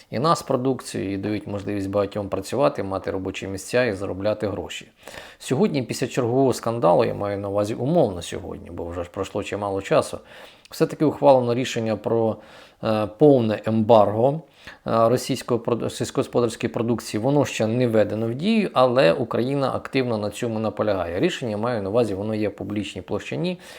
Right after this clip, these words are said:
воно активно обговорюється, тому я думаю, що Європі буде не так просто і далі не помічати того, що Польща підторговує з Росією і Україні нібито допомагає, що вони підторговують і також нібито допомагають.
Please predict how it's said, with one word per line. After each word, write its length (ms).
воно 220
активно 360
обговорюється, 560
тому 380
я 80
думаю, 240
що 160
Європі 360
буде 380
не 140
так 260
просто 340
і 140
далі 360
не 160
помічати 600
того, 380
що 400
Польща 360
підторговує 720
з 40
Росією 580
і 180
Україні 380
нібито 360
допомагає, 600
що 200
вони 240
підторговують 640
і 40
також 360
нібито 300
допомагають. 640